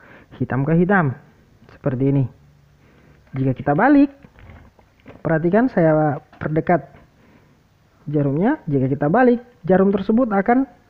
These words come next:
turun. Perhatikan, turun. Itu tandanya terbalik. Ini terjadi jika kita mengukur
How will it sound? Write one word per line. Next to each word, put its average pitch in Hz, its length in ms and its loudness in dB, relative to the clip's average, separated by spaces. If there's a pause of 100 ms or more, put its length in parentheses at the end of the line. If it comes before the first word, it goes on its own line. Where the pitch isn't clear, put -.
turun. 269 320 2 (4000)
Perhatikan, 135 400 -4 (1200)
turun. 170 280 0 (4000)
Itu 180 200 -2
tandanya 175 440 2
terbalik. 226 440 2 (2000)
Ini 208 280 2
terjadi 160 480 2
jika 156 400 0
kita 185 320 0
mengukur 165 640 2